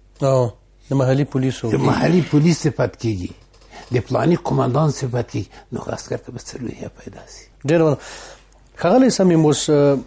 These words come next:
Speaker 1: ملګري ملتونه ډېر یو، اه، لوی ارګان دی، د ټولې نړۍ په سطحه باندې، او د دوی ارزونې ډېرې زیاتې مهمې وي. که اوس مثلاً د امریکا ارزونې ته موږ وګورو، یا د نورو هیوادونو،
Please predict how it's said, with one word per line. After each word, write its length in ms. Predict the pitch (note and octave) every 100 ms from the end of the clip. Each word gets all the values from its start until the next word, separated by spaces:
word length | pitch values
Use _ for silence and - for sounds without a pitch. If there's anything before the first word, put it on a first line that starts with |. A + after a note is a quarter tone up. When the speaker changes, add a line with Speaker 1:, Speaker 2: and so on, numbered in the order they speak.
| - -
Speaker 1:
ملګري 340 | D3+ C#3 D3 G3+
ملتونه 440 | F3+ D#3+ E3 F3
ډېر 220 | D3+ E3
یو، 400 | D3+ C#3+ C3 A#2 A2+ - -
اه، 300 | A#2+ A2+ A2+ - _ _ -
لوی 280 | C3 C#3+
ارګان 520 | D3+ C3 A2+ B2+ B2+ A#2
دی، 180 | A2+
د 320 | G#2+ G#2+ G#2 G2+ - - -
ټولې 240 | - B2+ A#2 A2+
نړۍ 180 | B2
په 120 | C3 A#2
سطحه 340 | - A#2+ B2
باندې، 280 | A#2 A#2 A2+
او 180 | A2 G#2+
د 140 | A2
دوی 140 | B2 C3
ارزونې 640 | B2 G#2+ A2+ B2+ B2 B2+ C#3 - - - - - B2+
ډېرې 180 | D3+ C#3+
زیاتې 180 | D3 D3+
مهمې 400 | D3 C#3+ F3 F3 C#3+
وي. 120 | A#2
که 140 | A2
اوس 360 | B2 B2+ - -
مثلاً 420 | B2+ B2 B2 B2
د 40 | A#2
امریکا 600 | A#2 A#2 - C3 C3+ B2
ارزونې 360 | A#2 B2 B2+
ته 120 | B2
موږ 160 | A#2+ A#2
وګورو، 380 | A#2+ A#2 A2+ A#2
یا 80 | A2+
د 60 |
نورو 260 | B2 E3+ D#3
هیوادونو، 640 | B2+ B2+ A#2+ C3 B2+ B2+